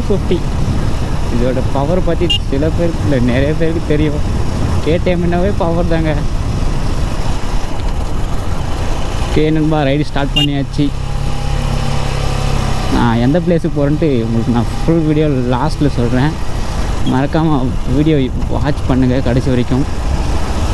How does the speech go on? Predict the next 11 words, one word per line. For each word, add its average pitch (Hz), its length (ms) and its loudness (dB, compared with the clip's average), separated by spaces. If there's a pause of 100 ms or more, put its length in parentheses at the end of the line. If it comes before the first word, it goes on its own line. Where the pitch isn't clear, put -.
(120)
அதே 151 220 2
மாதிரி 170 140 2 (400)
மறக்காம 170 520 2 (760)
உங்களோட 143 320 2
friends 160 300 0
and 185 160 2
ஃபேமிலிக்கும் 165 420 0
ஷேர் 160 280 -2
பண்ணுங்க. 151 260 2 (300)
நம்மளுடைய 123 380 2 (840)
சின்ன 185 460 2